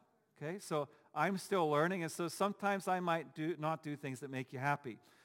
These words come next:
Uh, sometimes that's intentionally, by the way. Uh, and you, I only got one laugh from Cindy.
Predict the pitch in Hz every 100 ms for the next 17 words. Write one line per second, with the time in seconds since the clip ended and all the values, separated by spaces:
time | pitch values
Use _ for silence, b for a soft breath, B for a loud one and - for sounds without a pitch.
0 | b b 120 120 117 151 143 127 127 117
1 | 110 131 127 - 110 113 - 107 - -
2 | 104 _ b b b 110 107 104 110 -
3 | 196 269 - 226 262 139 135 139 160 -
4 | - - 113 113 113 107 110 113 107 104
5 | - 95 - 120 104